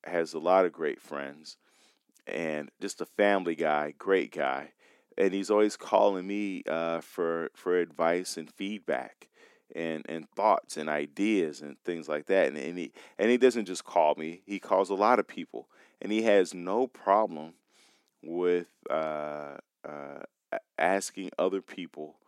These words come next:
for feedback and thoughts and ideas. He's very good at, actually, he's relentlessly, uh, what's the word? Uh, uh, uh,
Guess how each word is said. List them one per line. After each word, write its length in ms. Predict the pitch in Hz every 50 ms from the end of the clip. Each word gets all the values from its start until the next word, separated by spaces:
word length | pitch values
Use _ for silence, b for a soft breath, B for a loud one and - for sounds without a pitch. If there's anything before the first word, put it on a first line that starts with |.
| b b b b b b b
for 640 | _ - - - - 87 85 82 80 80 80 78
feedback 720 | - - - 104 104 104 98 85 76 82 76 69 64 - -
and 120 | 76 69 - _
thoughts 420 | - 92 92 90 76 - - -
and 100 | - 76
ideas. 500 | 78 76 76 73 - 92 92 87 80 -
He's 200 | - 82 78 76
very 520 | 76 _ - 92 92 95 95 95 92 90 80 _
good 260 | - 95 92 92 90 87
at, 240 | 85 78 - -
actually, 340 | - 98 98 - - 90 85
he's 260 | 87 92 90 82 - _ B B B B B B B -
relentlessly, 1160 | 78 82 87 82 78 80 87 98 107 90 - - 87 90 - - - 90 90 87 87 85 82 _ b b b b b b -
uh, 300 | - 78 80 80 78 78
what's 320 | 80 85 90 87 - -
the 100 | - 87
word? 520 | 82 80 80 78 73 71 69 69 69 _ - - -
Uh, 540 | 67 71 71 71 71 69 69 69 67 67 - _ - - -
uh, 100 | - - - -
uh, 120 | - -